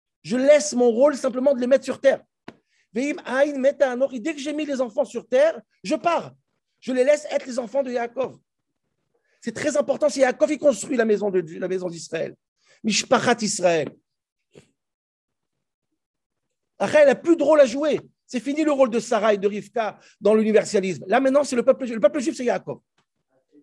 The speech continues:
Comprenez bien cette notion. C'est très important. C'est pour ça que Rachel,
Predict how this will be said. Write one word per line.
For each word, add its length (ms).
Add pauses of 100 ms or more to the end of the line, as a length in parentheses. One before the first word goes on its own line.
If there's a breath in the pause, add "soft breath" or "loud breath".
(1900)
Comprenez 280
bien 160
cette 200
notion. 380 (840)
C'est 100
très 240
important. 480 (1000)
C'est 80
pour 120
ça 120
que 100
Rachel, 640